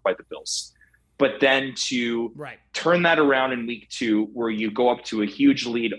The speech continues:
Speaker 1: only to almost completely squander it at the end of the game
Speaker 2: <laughs>
Speaker 1: against what is perceived to be one of the worst teams in the league at home.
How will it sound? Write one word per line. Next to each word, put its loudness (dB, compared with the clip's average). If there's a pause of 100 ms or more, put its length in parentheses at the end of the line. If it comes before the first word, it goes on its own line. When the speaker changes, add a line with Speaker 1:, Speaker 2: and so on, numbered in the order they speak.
Speaker 1:
only 2 (100)
to 0
almost 0
completely -2
squander 0
it -4 (520)
at 0
the 2
end 0
of -4
the -2
game -4 (260)
Speaker 2:
<laughs> -20
Speaker 1:
against 0 (240)
what 0
is -2
perceived 0
to -4
be -2
one 0
of -4
the 0
worst -2
teams -6
in 0
the 0
league 0
at 0
home. -2